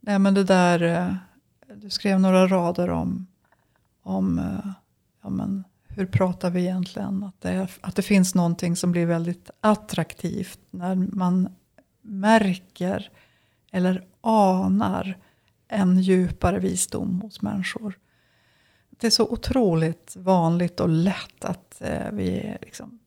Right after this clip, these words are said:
pratar på ytan eller babblar eller, ehm,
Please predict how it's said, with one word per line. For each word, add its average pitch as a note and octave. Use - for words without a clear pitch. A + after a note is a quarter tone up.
pratar F#3+
på F#3
ytan F#3+
eller G3
babblar G3
eller, F#3+
ehm, F3